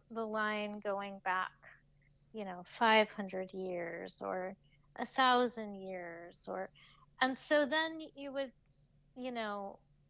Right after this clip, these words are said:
have this sense of where the line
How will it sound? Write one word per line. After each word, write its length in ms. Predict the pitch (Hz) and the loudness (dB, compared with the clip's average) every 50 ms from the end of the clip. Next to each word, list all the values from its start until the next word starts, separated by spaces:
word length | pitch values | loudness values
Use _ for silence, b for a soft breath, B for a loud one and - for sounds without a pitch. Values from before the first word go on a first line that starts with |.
| _ _ _ _ | _ _ _ _
have 520 | - - - - 262 247 240 240 233 233 214 | -18 -10 -2 2 4 4 4 4 2 0 -2
this 200 | - 220 214 - | -2 -2 -2 -2
sense 640 | - - - - 226 214 214 214 220 - - - - - - - | -6 -16 -6 0 0 2 2 0 -2 -8 -12 -16 -16 -12 -4 2
of 480 | 220 214 202 196 196 196 196 202 196 - - _ _ _ _ _ _ _ _ _ _ _ _ _ - | 4 6 6 6 6 4 2 0 -4 -14 -20 _ _ _ _ _ _ _ _ _ _ _ _ _ -6
where 380 | 226 247 269 285 294 311 294 - | -4 -2 0 0 0 -2 -2 -2
the 120 | 285 269 | -2 -4
line 680 | 233 226 214 202 202 202 202 196 196 196 196 202 208 | -2 -2 -2 0 0 0 -2 -2 -4 -6 -8 -12 -16